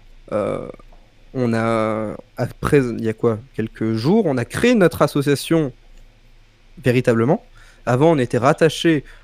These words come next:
à un centre social. Maintenant, on a créé notre association et on a déjà envoyé un dossier de subvention au Crédit Agricole, <laughs> je-, en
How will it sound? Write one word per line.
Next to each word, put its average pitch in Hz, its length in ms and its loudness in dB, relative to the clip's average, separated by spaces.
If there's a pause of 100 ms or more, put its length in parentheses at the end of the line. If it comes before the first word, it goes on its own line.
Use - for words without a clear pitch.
(100)
à 113 80 -6
un 110 200 -2
centre - 280 -4
social. 156 320 -2 (260)
Maintenant, 123 260 -2
on 120 60 -2
a 110 80 -4
créé - 220 -2
notre 160 220 -2
association 117 480 -6 (500)
et 120 240 4
on 117 160 0
a 113 80 0
déjà 220 420 2
envoyé 190 720 0
un 147 200 -2
dossier 139 460 -6
de - 80 -20
subvention 139 540 -6
au 123 40 -2
Crédit 190 420 -2
Agricole, 170 480 2 (240)
<laughs> - 220 -14
je-, 131 300 -10 (760)
en 113 520 -10